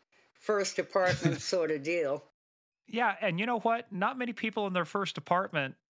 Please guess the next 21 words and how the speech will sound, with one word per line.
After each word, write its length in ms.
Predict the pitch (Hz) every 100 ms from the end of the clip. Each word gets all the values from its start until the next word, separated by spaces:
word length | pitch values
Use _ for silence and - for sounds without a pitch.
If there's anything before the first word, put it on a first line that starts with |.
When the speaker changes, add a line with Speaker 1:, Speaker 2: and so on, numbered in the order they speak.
| _ -
Speaker 3:
um, 460 | 151 143 135 127 - _ _ 240 - 269
your 220 | 170 247
manager 600 | 208 196 233 160 143 127
kinda 340 | - 165 160
had 220 | 151 151 147
a 80 |
little 240 | 139 160 156
bit, 220 | 151 147 -
a 120 | 170
touch 280 | - 165 -
of 40 | 160
the 60 |
firebug, 680 | - 170 185 160 131 127 127
didn't 240 | - 170 139
he, 120 | 113
for 180 | - 139
those 180 | 131 123
apartments? 680 | 120 127 117 113 - - - _ _
Speaker 1:
Oh, 400 | 156 180 165 135
he 220 | 147 240 214
wa-, 340 | 160 151